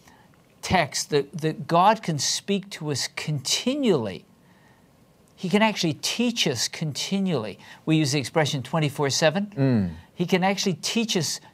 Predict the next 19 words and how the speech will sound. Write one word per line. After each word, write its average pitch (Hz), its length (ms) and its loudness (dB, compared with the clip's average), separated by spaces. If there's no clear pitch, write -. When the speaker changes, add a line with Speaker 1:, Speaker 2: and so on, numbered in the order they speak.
Speaker 1:
twenty-four 190 680 4
seven 147 720 2
if 175 240 2
we 175 120 4
memorize 151 600 4
Scripture. - 520 -6
And 156 120 2
Speaker 2:
Unpack 156 280 2
that 131 220 0
for 113 260 2
us, 87 140 -6
Derek. 147 320 -4
How, 180 200 -2
how 160 200 2
does 156 200 2
Speaker 1:
Well, 127 120 4
Speaker 2:
that - 40 -14
work? 107 280 -2
Speaker 1:
well 147 260 4